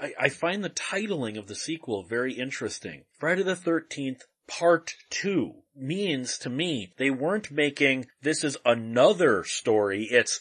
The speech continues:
"This is the same story now being expanded upon." The fact that it's part two, and I believe that's the only one in these types of franchises, 'cause I don't think the Nightmare on Elm Street movies used part. You know, I think they were just like, "Nightmare on Elm Street three, not Nightmare on Elm Street Part Three."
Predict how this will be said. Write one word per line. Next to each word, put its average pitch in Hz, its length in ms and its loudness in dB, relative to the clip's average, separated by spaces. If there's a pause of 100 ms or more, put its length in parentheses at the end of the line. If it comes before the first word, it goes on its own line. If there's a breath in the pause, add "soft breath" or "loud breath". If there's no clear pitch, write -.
"This 120 480 0
is 147 260 4
the 117 160 -4
same 131 540 -4 (160)
story 135 720 4 (180 soft breath)
now 127 520 2
being 113 320 -2
expanded 139 680 -4
upon." 80 420 -8 (140)
The 131 80 -4
fact 147 260 4
that 143 100 2
it's 131 140 -2
part - 440 -2
two, 165 340 2 (300 loud breath)
and 135 120 0
I 135 80 6
believe 156 340 0
that's 175 180 6
the 139 100 2
only 151 220 0
one 139 340 -2
in 123 280 -6
these 139 240 -4
types - 340 -2
of 110 100 -4
franchises, 123 800 -2
'cause - 80 0
I 131 40 4
don't 160 120 0
think 180 140 -6
the 156 60 -2
Nightmare 139 260 0
on 127 60 0
Elm 127 100 0
Street 135 260 -6
movies 117 380 -4
used 110 340 -4
part. - 460 -2 (180)
You 120 140 -2
know, 117 100 4
I 117 100 6
think 123 200 -2
they 123 100 2
were 120 80 0
just 117 140 -4
like, 110 220 4
"Nightmare 101 260 -2
on 98 80 -2
Elm 123 160 2
Street 120 380 -6
three, 117 320 -4
not 101 240 -4
Nightmare 104 300 -2
on 95 40 -4
Elm 104 100 -4
Street - 240 -10
Part 107 300 0
Three." 135 380 -4